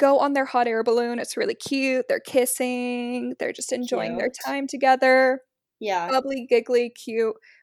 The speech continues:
Speaker 1: We get to the nighttime part. And he, oh, this is so precious. She asks, she's like, "Oh, what's your favorite part?" And he's like, "Oh, when you walked up. Like, that was just so great for me to, like,
Speaker 2: Aw.
Speaker 1: see you."
Speaker 2: That's very cute.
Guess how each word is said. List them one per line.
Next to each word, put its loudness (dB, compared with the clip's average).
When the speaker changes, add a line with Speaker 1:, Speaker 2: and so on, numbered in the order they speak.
Speaker 1:
We 0
get 6
to -8
the 4
nighttime -2
part. 0
And -6
he, -6
oh, -4
this -4
is 0
so 8
precious. 2
She 2
asks, 0
she's -6
like, 2
"Oh, 4
what's 2
your 2
favorite 0
part?" 8
And -2
he's -2
like, -8
"Oh, -2
when 2
you -2
walked -4
up. 2
Like, -6
that 0
was 0
just -2
so 2
great 0
for -4
me 0
to, 2
like, 4
Speaker 2:
Aw. -
Speaker 1:
see -2
you." 12
Speaker 2:
That's -2
very 0
cute. -4